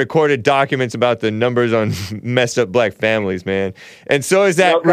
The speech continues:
Speaker 1: recording,
Speaker 2: group, they
Speaker 1: so
Speaker 2: group
Speaker 1: is that
Speaker 2: Mexicans
Speaker 1: recording
Speaker 2: and
Speaker 1: of that
Speaker 2: people of
Speaker 1: black
Speaker 2: color.
Speaker 1: S-, so
Speaker 2: They group people of
Speaker 1: so <laughs>
Speaker 2: color all in one group. They even group wh-, Mexicans as white. You
Speaker 1: No,
Speaker 2: don't know
Speaker 1: shh,
Speaker 2: who's in them
Speaker 1: shh,
Speaker 2: statistics.
Speaker 1: shh, shh, shh, shh, shh, shh,
Speaker 2: You
Speaker 1: Frederick.
Speaker 2: know they do.
Speaker 1: Shh, shh, shh, shh. Hush.
Speaker 2: You know they group.
Speaker 1: Hush, hush, hush, hush.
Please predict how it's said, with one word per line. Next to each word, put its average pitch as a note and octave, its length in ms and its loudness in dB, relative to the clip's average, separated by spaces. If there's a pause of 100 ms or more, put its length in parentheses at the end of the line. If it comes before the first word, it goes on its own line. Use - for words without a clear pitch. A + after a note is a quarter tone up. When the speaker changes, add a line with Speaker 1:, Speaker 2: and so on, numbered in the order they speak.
Speaker 1:
recording, G3 380 4
Speaker 2:
group, - 240 0
they F3+ 100 2
Speaker 1:
so A#3 140 4
Speaker 2:
group C#4+ 120 4
Speaker 1:
is B3+ 60 -2
that C4+ 180 4
Speaker 2:
Mexicans A3+ 140 4
Speaker 1:
recording B3 420 2
Speaker 2:
and A3 60 4
Speaker 1:
of G3 80 -2
that G#3 160 4
Speaker 2:
people E3 140 0
of - 20 4
Speaker 1:
black A3+ 240 4
Speaker 2:
color. F3+ 480 2
Speaker 1:
S-, - 280 -16 (300)
so E4+ 540 2
Speaker 2:
They A3+ 80 -2
group A3 200 -4
people A#3 320 -4
of G#3 120 0
Speaker 1:
so A#3 80 4
<laughs> G3 180 4
Speaker 2:
color F3+ 480 2
all F#3 300 2
in F3+ 100 0
one F3+ 220 2
group. E3+ 420 -2
They F3 160 2
even F3 300 -2 (420)
group F3+ 340 0
wh-, D3+ 160 0
Mexicans F3 640 -2
as E3 140 -4
white. C#3+ 420 0 (460)
You - 160 -6
Speaker 1:
No, F#3 220 4
Speaker 2:
don't - 20 2
know F#3 200 2
Speaker 1:
shh, G#3 60 -2
Speaker 2:
who's F#3+ 240 -2
in D3+ 120 -2
them C#3+ 100 -2
Speaker 1:
shh, C3 40 -2
Speaker 2:
statistics. C3 640 -4
Speaker 1:
shh, - 140 -6
shh, - 140 -8
shh, - 20 -
shh, - 180 -10
shh, - 240 -12
shh, - 140 -12
Speaker 2:
You - 60 -20
Speaker 1:
Frederick. - 280 2
Speaker 2:
know D#4+ 180 4
they G3 180 4
do. C3+ 320 2
Speaker 1:
Shh, - 100 -16
shh, - 560 -10
shh, - 180 -20
shh. - 260 -20
Hush. A2 340 -4
Speaker 2:
You D#3+ 120 -8
know E3+ 180 0
they D3 160 0
group. B2+ 260 -6
Speaker 1:
Hush, B2+ 560 -2
hush, A2 300 -2
hush, F#2 220 0
hush. - 400 -4